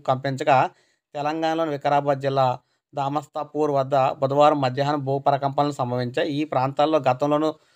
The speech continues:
స్వల్ప ప్రకంపనలు వచ్చాయని హైదరాబాద్లోని జాతీయ భూ భౌతిక పరిశోధన సంస్థ అయితే తెలియజేసింది. So, చిన్న భూ ప్రకంపనలని ఆందోళన చెందాల్సిన పని లేదని చెప్పారన్నమాట.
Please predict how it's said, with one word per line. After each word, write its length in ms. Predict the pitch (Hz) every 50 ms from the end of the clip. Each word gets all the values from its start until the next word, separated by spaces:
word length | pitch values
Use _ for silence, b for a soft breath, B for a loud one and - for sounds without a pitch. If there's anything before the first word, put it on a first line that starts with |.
| b b _ -
స్వల్ప 200 | 151 147 147 165 156 -
ప్రకంపనలు 500 | 143 139 - 143 143 143 151 151 151 139
వచ్చాయని 360 | 131 131 - 147 147 147 143 131
హైదరాబాద్లోని 600 | 139 127 143 143 139 143 147 143 147 147 147 143
జాతీయ 380 | 127 131 123 123 131 - 147 143
భూ 180 | 131 127 135 135
భౌతిక 360 | 131 127 123 127 127 147 143 143
పరిశోధన 380 | 139 123 127 - 135 135 139 135 -
సంస్థ 220 | 127 127 127 -
అయితే 180 | 123 123 135 131
తెలియజేసింది. 720 | 131 120 117 117 117 117 120 117 117 - 120 123 165 214 269 - _ _ _ _ _ _ _ _ 170
So, 60 | 165 143
చిన్న 180 | - 160 156 165 165
భూ 140 | 151 156 160
ప్రకంపనలని 720 | 156 - 156 147 151 147 147 151 151 151 151 147 147 151 - -
ఆందోళన 400 | 131 135 139 143 147 151 151 156 151
చెందాల్సిన 400 | - 143 139 139 139 135 - 143 135
పని 140 | - 135 131 131
లేదని 220 | 135 139 143 143
చెప్పారన్నమాట. 480 | 135 123 - 127 127 123 127 123 120